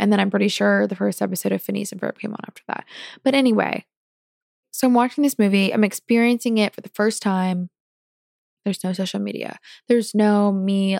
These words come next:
live tweeting, me texting my friends, "Did you see what happened? O M G." Like, I'm literally, like, eight years old watching this,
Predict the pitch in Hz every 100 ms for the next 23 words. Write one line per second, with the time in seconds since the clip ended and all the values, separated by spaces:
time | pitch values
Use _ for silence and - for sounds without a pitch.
0 | - 202 196 196 196 - - 233 233 233
1 | 220 220 220 - - 208 208 196 208 202
2 | 208 208 202 208 202 196 196 202 - 202
3 | - 208 - 208 208 202 214 202 202 190
4 | 196 196 - 202 208 214 214 220 226 214
5 | - 196 202 190 196 185 180 - - 104
6 | - 107